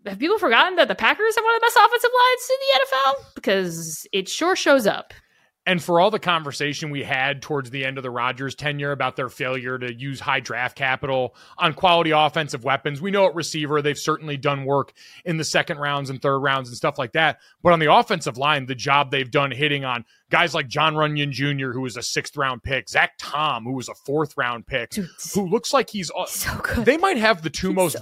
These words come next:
Speaker 2: versatile
Speaker 1: good.
Speaker 2: offensive linemen in the N F L in him and Elgton Jenkins,
Speaker 1: Yeah.
Speaker 2: like, guys that can actually slide from tackle to the interior and work competently at both. Like, that is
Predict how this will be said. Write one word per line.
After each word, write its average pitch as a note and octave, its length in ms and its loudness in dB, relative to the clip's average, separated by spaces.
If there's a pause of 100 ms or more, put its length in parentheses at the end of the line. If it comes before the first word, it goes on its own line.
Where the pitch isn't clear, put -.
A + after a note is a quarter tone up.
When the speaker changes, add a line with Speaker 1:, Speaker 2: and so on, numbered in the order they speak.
Speaker 2:
versatile D3+ 340 2
Speaker 1:
good. C#3+ 120 4
Speaker 2:
offensive C#3 340 -4
linemen C3 320 -2
in A#2+ 80 -10
the A#2+ 100 -4
N A#2+ 80 -4
F A2 140 -8
L A#2+ 180 -4
in A2 80 -10
him B2+ 140 -8
and B2 100 -8
Elgton B2+ 240 -4
Jenkins, A#2 420 -8
Speaker 1:
Yeah. D3 40 -6
Speaker 2:
like, C3+ 140 -8
guys D3+ 280 0
that F3 140 -6
can D#3 180 -8
actually D3 540 -6
slide C#3+ 560 -4 (220)
from C3+ 160 -10
tackle D#3 400 0
to D#3 100 -8
the D3+ 160 -6
interior C#3+ 640 -4
and B2+ 100 -6
work C#3 200 -6
competently C#3 640 -6
at A#2+ 120 -12
both. D3 300 -4
Like, B2+ 140 -10
that G3+ 200 0
is E3 160 -6